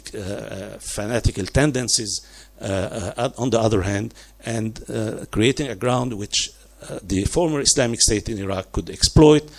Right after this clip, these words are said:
uh, into creating, uh, its, or recreating itself in, in Syria, and then re-expanding in Iraq itself, uh, uh, last summer, uh, as, uh,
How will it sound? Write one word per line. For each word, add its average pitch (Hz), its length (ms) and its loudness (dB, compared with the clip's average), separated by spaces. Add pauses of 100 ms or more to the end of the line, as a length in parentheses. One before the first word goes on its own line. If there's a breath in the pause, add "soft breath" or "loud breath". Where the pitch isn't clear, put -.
(360 loud breath)
uh, 104 240 -4
into 113 440 2
creating, 120 800 -2
uh, - 580 -16 (160)
its, - 260 -2
or 98 180 -2
recreating 135 640 0
itself 110 480 2 (220)
in, 160 380 4
in 156 160 0
Syria, 139 420 2 (220 loud breath)
and 120 240 2
then 127 240 4 (440 soft breath)
re-expanding 120 840 2
in 170 160 8
Iraq 131 280 2
itself, 113 480 -2 (340 loud breath)
uh, - 60 -10
uh, 98 520 -6
last 110 320 2
summer, 104 360 4 (440 loud breath)
uh, 98 300 -2
as, 98 540 -2
uh, 92 440 -4